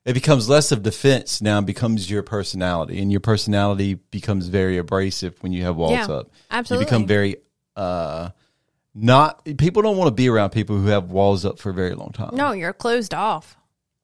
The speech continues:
Speaker 1: So it pushes people away. And I think in any relationship, we've always talked about how communication is the number one key, the foundation, blah, blah, blah, blah, blah, to a relationship. But being able to open up, and we've talked about this too, being able to open up and be vulnerable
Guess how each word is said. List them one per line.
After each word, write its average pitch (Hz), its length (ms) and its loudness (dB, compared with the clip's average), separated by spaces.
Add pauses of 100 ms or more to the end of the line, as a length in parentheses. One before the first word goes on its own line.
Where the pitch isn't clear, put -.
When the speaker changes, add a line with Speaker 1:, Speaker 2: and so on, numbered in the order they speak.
(220)
Speaker 1:
So 135 180 6
it 135 320 2
pushes 151 300 0
people 120 260 -2
away. 120 240 2
And 113 100 2
I 110 60 2
think 143 240 -2
in 120 80 4
any 113 160 4
relationship, 104 640 0
we've 120 140 -2
always 151 240 6
talked 113 180 -4
about 101 180 0
how 95 120 2
communication 98 720 -2
is 98 260 -2
the 104 180 -6
number 101 280 -4
one 92 400 -4
key, 95 440 -4
the - 100 -14
foundation, 95 640 -2
blah, 165 260 6
blah, 123 160 2
blah, 95 140 0
blah, 92 80 -6
blah, 110 340 6 (400)
to 143 120 4
a 123 40 8
relationship. 120 640 2
But 113 180 0 (320)
being 143 160 6
able 139 200 4
to - 60 -4
open 120 300 2
up, 117 140 0
and 113 80 2
we've 120 140 -2
talked 113 200 2
about 101 220 0
this 95 160 -4
too, 110 200 -4
being 101 280 -2
able 98 180 -4
to - 160 -10
open 135 300 2
up 110 180 0
and 101 80 -6
be 95 120 -8
vulnerable 113 760 2